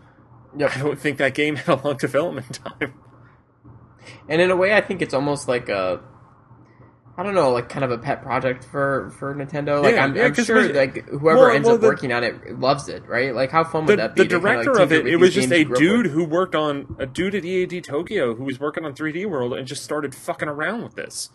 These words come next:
Speaker 1: Right.
Speaker 2: Like, that's the story of N E S Remix. A-, and then I think, like, 'cause I think he was doing it in his spare time. And then I think, uh, what was it? Indie Zero is the company that, that developed them. So, but I mean, the director is, uh, I think Hayashida,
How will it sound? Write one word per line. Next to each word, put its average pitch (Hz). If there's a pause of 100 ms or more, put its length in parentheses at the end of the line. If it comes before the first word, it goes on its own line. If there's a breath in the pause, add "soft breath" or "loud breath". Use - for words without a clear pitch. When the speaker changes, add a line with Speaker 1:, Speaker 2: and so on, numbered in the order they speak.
(140)
Speaker 1:
Right. 131
Speaker 2:
Like, 135
that's 151
the 170
story 160
of 135
N 143
E 139
S 135
Remix. 160 (480 soft breath)
A-, - (240)
and 156
then 160
I 151
think, 151
like, 139 (300 soft breath)
'cause 160
I 151
think 208
he 196
was 147
doing 156
it 139
in 123
his 113
spare 120
time. 214 (580)
And 139
then 147
I -
think, 160
uh, 135
what 139
was 123
it? -
Indie 143
Zero 147 (260)
is 160
the 240
company 170
that, 156
that 135
developed 120
them. 98 (380)
So, 139
but 147
I 147
mean, 139
the 127
director 123
is, 123
uh, 113
I -
think 120
Hayashida, 123